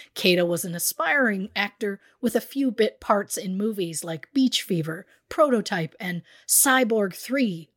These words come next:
The Recycler. In the winter of nineteen ninety-two,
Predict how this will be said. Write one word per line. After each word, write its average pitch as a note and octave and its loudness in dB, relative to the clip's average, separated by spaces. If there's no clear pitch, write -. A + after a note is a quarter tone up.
The F3+ 4
Recycler. F3 4
In F#3+ 2
the F3 2
winter G3+ 0
of G3+ -4
nineteen G#3+ -6
ninety-two, G#3 -6